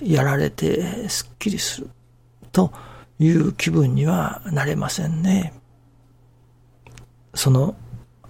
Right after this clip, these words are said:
やっつけられた悪人の人たちの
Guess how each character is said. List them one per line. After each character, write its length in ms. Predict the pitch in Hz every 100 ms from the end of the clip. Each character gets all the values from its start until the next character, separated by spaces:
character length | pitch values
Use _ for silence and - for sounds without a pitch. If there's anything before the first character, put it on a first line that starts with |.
| - _ _ _ _ _ _ _ _ _ _ _ _ _ _
や 100 | -
っ 40 | -
つ 120 | -
け 120 | - 156
ら 180 | 151
れ 80 | 131
た 320 | - - 196 - _ _ -
悪 200 | - 160
人 240 | 151 156 156
の 80 |
人 220 | 156 - 107
た 120 | -
ち 180 | - -
の 120 | -